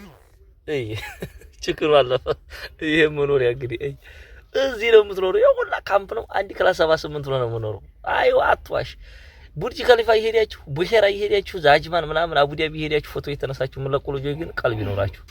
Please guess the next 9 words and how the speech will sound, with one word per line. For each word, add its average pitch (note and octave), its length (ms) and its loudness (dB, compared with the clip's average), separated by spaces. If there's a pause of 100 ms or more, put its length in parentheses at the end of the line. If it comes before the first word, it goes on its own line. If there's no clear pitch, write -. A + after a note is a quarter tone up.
(520)
እንደዚህ F#3 440 2
አይነት D3+ 220 4
ነገር C3 260 2
ነው A2+ 100 0
ለህዝቡ B2 340 0
ማሳየት። G2+ 420 -4 (500)
ህዝቡ G3 280 4 (120)
አውቆት D#3 380 4
ይምጣ። A2 200 -10